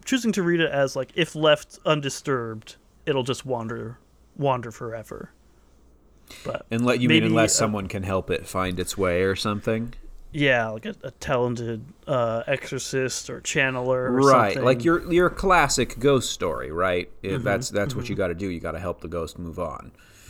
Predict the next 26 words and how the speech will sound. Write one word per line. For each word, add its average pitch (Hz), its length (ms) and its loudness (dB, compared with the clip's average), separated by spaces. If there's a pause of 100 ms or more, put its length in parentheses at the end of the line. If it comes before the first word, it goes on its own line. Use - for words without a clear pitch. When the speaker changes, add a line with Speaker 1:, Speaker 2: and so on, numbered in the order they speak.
(280)
Speaker 1:
Right, - 240 -6 (300)
right. 220 240 -8 (880)
Gotta - 140 -12
find 127 300 -6
out 123 200 -4
what, 247 160 -6 (160)
what 143 160 -8
happened 127 280 -4
to 113 40 -6
Casper 131 560 -8
in 120 160 -10
his, 117 420 -8
his 135 380 -14
traumatic 120 460 -6
past. - 580 -8
Speaker 2:
The 131 100 4
thing 165 220 4
is, 160 240 4
usually 127 560 4
the 113 260 2
way 117 140 6
you 107 160 4
do 123 160 4
that 95 260 4
is 92 380 -2
you 92 420 -2